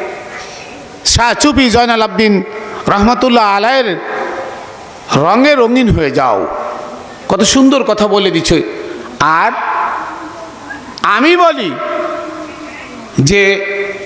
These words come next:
আমাদেরকে আল্লাহর ঘর বলে মসজিদে বন্দি করে রাখে।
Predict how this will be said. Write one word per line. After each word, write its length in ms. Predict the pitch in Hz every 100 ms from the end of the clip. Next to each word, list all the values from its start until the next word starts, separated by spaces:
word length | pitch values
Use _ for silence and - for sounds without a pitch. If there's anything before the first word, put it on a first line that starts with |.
| - -
আমাদেরকে 680 | 165 262 311 311 302 214 254
আল্লাহর 400 | 240 240 262 269
ঘর 200 | 269 302
বলে 220 | 311 294 277
মসজিদে 400 | 277 - 277 285
বন্দি 260 | 277 269
করে 200 | 254 247
রাখে। 260 | 233 196